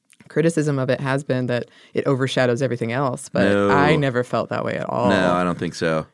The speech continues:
Speaker 1: Yeah.
Speaker 2: It all just is, like, hand in glove.
Speaker 1: Yeah.
Speaker 2: It fit with the music, and this has, you know, a very modern,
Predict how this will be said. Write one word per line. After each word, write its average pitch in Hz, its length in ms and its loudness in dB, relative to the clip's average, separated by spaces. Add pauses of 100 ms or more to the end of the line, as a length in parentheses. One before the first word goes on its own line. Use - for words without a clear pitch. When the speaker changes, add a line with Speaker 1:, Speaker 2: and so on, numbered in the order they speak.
(120)
Speaker 1:
Yeah. 135 200 2
Speaker 2:
It 92 60 2
all 95 240 2
just 85 240 -6
is, 80 140 -8
like, 85 180 -2
hand 87 260 -2
in 80 100 -4
glove. 80 460 -2 (300)
Speaker 1:
Yeah. 120 420 0 (180)
Speaker 2:
It 98 160 0
fit 113 160 2
with 95 140 -2
the 87 140 0
music, 120 680 0
and 90 200 -2
this 90 120 -4
has, 90 260 -2
you 92 100 -2
know, 87 200 -2
a 85 60 0
very 90 240 -2
modern, 90 600 -2